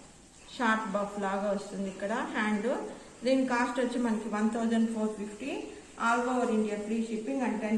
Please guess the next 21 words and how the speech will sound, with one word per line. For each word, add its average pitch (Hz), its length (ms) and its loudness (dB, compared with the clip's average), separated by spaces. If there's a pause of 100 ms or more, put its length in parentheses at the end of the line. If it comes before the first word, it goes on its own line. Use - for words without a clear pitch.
percent 226 440 0
di-, 202 540 -4
discount. 220 480 0 (560)
ఇది 254 140 2 (100)
సైజ్ 254 300 4
వచ్చి 277 160 0 (140)
డబుల్ 220 280 2
ఎక్స్ఎల్. - 320 -4 (840)
డార్క్ 247 280 8 (140)
టమోటా 240 380 2 (100)
రెడ్ 208 240 0
అండి, 226 220 4 (300)
ముందు 254 280 4
వచ్చి 254 260 2
మనకి, 226 320 2 (600)
ఆ, 226 40 4 (400)
అంబ్రెల్లా 247 460 6
కటింగ్ 214 460 2
వస్తుంది 214 460 0 (200)
నెక్. 233 320 0 (500)
ఇక్కడ 262 160 4